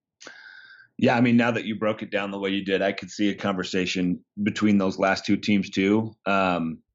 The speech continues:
maybe I, c-, you know, the way I would look at it is maybe Golden State kind of by itself at number three,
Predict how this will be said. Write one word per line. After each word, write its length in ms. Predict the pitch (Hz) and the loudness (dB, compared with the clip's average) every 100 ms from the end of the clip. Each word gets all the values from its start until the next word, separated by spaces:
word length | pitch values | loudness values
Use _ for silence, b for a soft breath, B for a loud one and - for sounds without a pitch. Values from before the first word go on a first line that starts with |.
| _ | _
maybe 340 | 110 120 139 110 | 2 4 4 4
I, 220 | 104 107 | 2 -2
c-, 120 | - 101 | -10 -8
you 100 | 101 | -6
know, 120 | 90 | -6
the 80 | 87 | -2
way 180 | 98 | 0
I 80 | 92 | 0
would 160 | 95 90 | -2 -4
look 180 | 87 85 | -6 -4
at 140 | 85 | -4
it 80 | 85 | -4
is 100 | 85 | -6
maybe 360 | 90 87 87 _ - | -4 -4 -6 _ -6
Golden 240 | 95 85 82 | -4 -2 -4
State 300 | - 87 - | -4 -4 -2
kind 180 | 92 | -4
of 80 | 80 | 0
by 120 | 82 | 0
itself 680 | 80 - - 92 76 76 - 82 | 0 -2 -2 2 2 0 -6 -6
at 100 | 80 | -4
number 260 | 82 80 | -2 -4
three, 560 | 76 85 87 80 78 | -4 -2 0 2 0